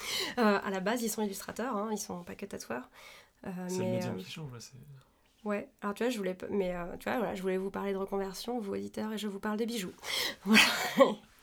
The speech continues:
Speaker 1: Mais, euh, ouais, c'est, euh, c'est une addiction, voilà.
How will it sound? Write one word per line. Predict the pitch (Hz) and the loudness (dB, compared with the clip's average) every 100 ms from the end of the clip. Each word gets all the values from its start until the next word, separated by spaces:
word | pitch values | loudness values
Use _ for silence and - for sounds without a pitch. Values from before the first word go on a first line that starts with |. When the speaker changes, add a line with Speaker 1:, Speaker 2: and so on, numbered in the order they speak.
| - 415 415 330 - | -2 2 4 4 4
Speaker 1:
Mais, | 233 214 196 190 | 4 6 4 2
euh, | 185 190 190 196 | -2 -4 -4 -4
ouais, | 190 - | -4 -4
c'est, | 196 202 196 | -6 -6 -6
euh, | 190 - - - - - | -6 -8 -8 -10 -10 -12
c'est | - 202 185 180 | -10 -8 -6 -6
une | 180 | -2
addiction, | 185 180 - - 160 156 - | -2 -2 -6 -6 -8 -8 -10
voilà. | - | -10